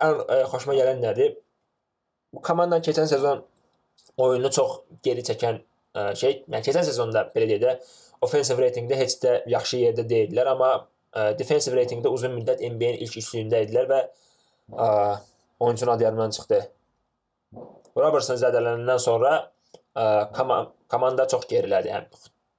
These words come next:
bütün yük Paul George'un üzərinə qaldı ki, bir oyuncu üçün çəkilməyəcək yük idi. Bu il, yəni, Robertsonsuz, yəni, N B A-nin ən yaxşı, belə deyək də, perimeter, e, müdafiəçilərindən biri olan Robertson olmadan belə hal-hazırda N B A, e, də müdafiə baxımından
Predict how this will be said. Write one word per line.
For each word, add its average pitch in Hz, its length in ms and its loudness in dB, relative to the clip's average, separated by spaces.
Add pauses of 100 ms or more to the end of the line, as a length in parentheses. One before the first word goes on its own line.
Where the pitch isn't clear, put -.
(460)
bütün 135 300 -2
yük - 260 -10
Paul 120 180 2
George'un 120 240 0
üzərinə 110 300 0
qaldı 107 300 2
ki, 135 160 -8
bir 123 160 0
oyuncu 110 240 -4
üçün 117 180 -8
çəkilməyəcək 104 460 -6
yük - 160 -12
idi. 160 100 -4
Bu 175 160 4
il, 175 120 -6 (340)
yəni, 120 200 0
Robertsonsuz, 135 640 0 (180)
yəni, - 220 -10 (120)
N 117 80 -4
B 131 140 4
A-nin - 140 -10 (140)
ən 127 140 -4
yaxşı, 113 240 -4
belə 110 160 2
deyək 95 140 -2
də, 123 80 -2
perimeter, 120 460 -2 (500)
e, 107 260 -2
müdafiəçilərindən 110 840 0 (280)
biri 117 160 0
olan 110 200 2
Robertson 117 460 0
olmadan 117 520 0
belə 127 300 2 (400)
hal-hazırda 120 460 2 (140)
N 113 100 -8
B 117 80 2
A, 117 80 0
e, 104 340 -8 (280)
də 120 120 2 (420)
müdafiə 120 400 0
baxımından 113 400 -4